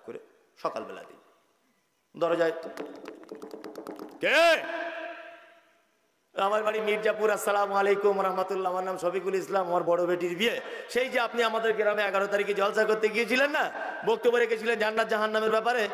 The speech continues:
এই নতুন একটা মসজিদের, এই উপলক্ষে অনেক টাকা দান করছিল, তার আগে সহিবুর বসেছিল, বক্তব্য রাখছিল। তা আমি নটা কুড়ি লোকাল এসেছি, দশটা কুড়ি লোকাল আবার বাড়ি যাবো, তাড়াতাড়ি করে কিছু মেয়ের বিয়ের জন্য চাঁদা দেন।"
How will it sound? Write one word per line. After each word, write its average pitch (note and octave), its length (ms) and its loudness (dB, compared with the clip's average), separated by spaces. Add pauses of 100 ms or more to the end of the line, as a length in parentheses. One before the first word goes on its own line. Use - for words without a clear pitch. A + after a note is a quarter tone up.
(160)
এই A3+ 100 4
নতুন A#3 240 2
একটা A#3 180 2
মসজিদের, A3 520 2
এই G#3+ 100 2
উপলক্ষে A3 440 2
অনেক G3+ 220 0
টাকা G#3 160 2
দান G3 180 2
করছিল, G#3+ 320 0
তার E3+ 160 2
আগে F#3 160 2
সহিবুর G3 360 2
বসেছিল, G3+ 460 2
বক্তব্য G3+ 280 2
রাখছিল। A3 460 2 (340)
তা A3+ 100 2
আমি B3+ 160 2
নটা B3 240 4
কুড়ি B3+ 200 0
লোকাল B3 300 4
এসেছি, C4 320 2
দশটা B3 260 2
কুড়ি A#3+ 160 0
লোকাল A#3 260 2
আবার A3+ 160 2
বাড়ি G#3 180 0
যাবো, A#3+ 220 2
তাড়াতাড়ি G3+ 340 2
করে A#3 160 4
কিছু A#3 200 -4
মেয়ের G#3 200 2
বিয়ের G#3 200 2
জন্য A3 160 2
চাঁদা F3 280 0
দেন।" A2+ 140 -2